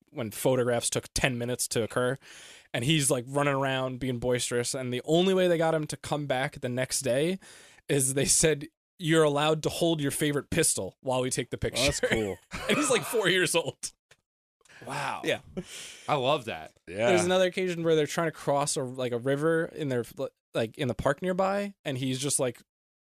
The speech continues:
Speaker 1: throwing a temper tantrum and is so bad that a m-, man who is watching this and thinks that, like, the nurse is beating him up
Speaker 3: <laughs>
Speaker 1: and comes over and is like, "Stop beating that child," and then realizes, like,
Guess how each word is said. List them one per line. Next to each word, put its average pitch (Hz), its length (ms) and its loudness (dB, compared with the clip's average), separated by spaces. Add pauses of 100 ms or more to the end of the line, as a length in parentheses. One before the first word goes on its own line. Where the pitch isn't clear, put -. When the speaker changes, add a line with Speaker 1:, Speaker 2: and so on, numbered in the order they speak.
Speaker 1:
throwing 143 320 0
a 127 40 -6
temper 147 340 -2
tantrum 165 600 -4
and 139 120 -2
is 127 100 -2
so 147 280 2
bad 143 400 2
that 123 260 -2 (460)
a 135 40 -4
m-, 135 300 -4
man 139 320 0
who 143 120 -4 (180)
is 117 160 -2
watching 131 440 0
this 180 260 -2
and 117 200 -10
thinks - 400 -4
that, 139 200 0
like, 123 200 -4
the 127 80 -2
nurse 123 360 0
is 117 120 -2
beating 120 400 -2
him 120 180 -2
up 135 240 -2 (160)
Speaker 3:
<laughs> - 140 -20
Speaker 1:
and 156 260 0
comes 165 300 0
over 151 280 4
and 147 80 2
is 131 120 0
like, 127 140 0
"Stop 156 300 2
beating 143 260 2
that 131 120 -2
child," 139 500 0
and 147 120 -2
then 127 180 -2
realizes, 131 600 2
like, 113 160 -4